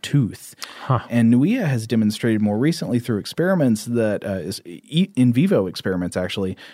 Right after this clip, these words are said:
Speaker 1: that these neural pathways allowing the tusk to transmit information back to the brain, apparently they're used to transmit at least information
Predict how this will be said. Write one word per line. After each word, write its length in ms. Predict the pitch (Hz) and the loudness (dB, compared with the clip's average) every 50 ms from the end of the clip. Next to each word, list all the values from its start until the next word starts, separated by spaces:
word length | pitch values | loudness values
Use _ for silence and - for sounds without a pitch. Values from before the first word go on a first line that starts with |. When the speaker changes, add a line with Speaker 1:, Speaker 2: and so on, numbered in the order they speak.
| - _ | -20 _
Speaker 1:
that 200 | _ 117 110 98 | _ -2 -2 0
these 220 | 107 117 107 104 113 | 0 -2 0 2 4
neural 300 | 123 143 170 190 175 143 | 4 4 4 4 2 2
pathways 600 | - - 127 120 123 123 - 123 107 98 95 - | -2 -2 -2 -2 -2 -2 -2 -2 -2 -2 -2 -2
allowing 520 | 107 104 107 107 110 113 113 110 110 104 | -2 -2 0 0 2 2 2 2 2 0
the 60 | 98 | 0
tusk 420 | 90 - - 123 113 110 - - - | -4 -4 -4 -4 -4 -4 -6 -12 -10
to 120 | - 101 | -10 -10
transmit 540 | 90 - - 127 120 117 113 113 117 113 113 | -10 -4 0 2 2 2 2 2 0 0 2
information 680 | 113 110 107 107 - 110 110 113 113 107 - - 117 110 | 2 2 0 0 -2 -4 -2 0 0 -2 -2 0 0 2
back 200 | 110 104 104 - | 2 0 -2 -2
to 80 | 110 | -4
the 40 | 95 | -4
brain, 360 | 90 107 110 120 123 113 101 | -2 0 2 2 4 2 2
apparently 680 | 95 - - - 170 196 196 - - 120 110 104 101 - - - - - _ _ | -2 -4 -2 0 2 2 2 0 -2 -2 -2 -2 -2 -6 -12 -20 -20 -20 _ _
they're 140 | 123 117 113 | 0 2 2
used 380 | 113 117 117 120 117 - - | 4 4 2 2 0 -2 -4
to 80 | - 104 | -6 -6
transmit 640 | - - 127 123 117 117 113 107 107 113 107 104 - | -4 0 0 2 4 4 2 2 2 0 0 0 -2
at 180 | - 107 104 - | -4 -6 -6 -4
least 560 | 98 123 175 214 202 156 123 - - - - - _ _ _ _ | -2 0 2 2 2 2 0 -2 -6 -12 -18 -20 _ _ _ _
information 720 | - 135 127 123 - 127 120 110 107 107 - - 113 104 104 | 0 0 0 2 2 2 2 2 2 0 0 0 0 0 0